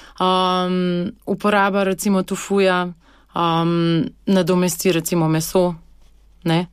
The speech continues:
Čeprav v bistvu se vegetarijani ne nadomeščajo mes-, m, vegetarijanci ne nadomeščajo pravzaprav sploh mesa,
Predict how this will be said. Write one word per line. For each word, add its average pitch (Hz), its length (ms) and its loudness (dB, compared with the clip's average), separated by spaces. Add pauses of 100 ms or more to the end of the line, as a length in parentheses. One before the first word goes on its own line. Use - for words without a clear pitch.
(180)
Čeprav 175 320 -2
v - 20 -2
bistvu 170 280 -6
se - 140 -4
vegetarijani 165 720 0
ne 165 80 2
nadomeščajo 165 800 0
mes-, 160 220 -2 (100)
m, - 480 -2
vegetarijanci 165 560 0
ne 165 120 2
nadomeščajo 170 840 0
pravzaprav 165 480 -4
sploh - 240 -6
mesa, 180 380 -2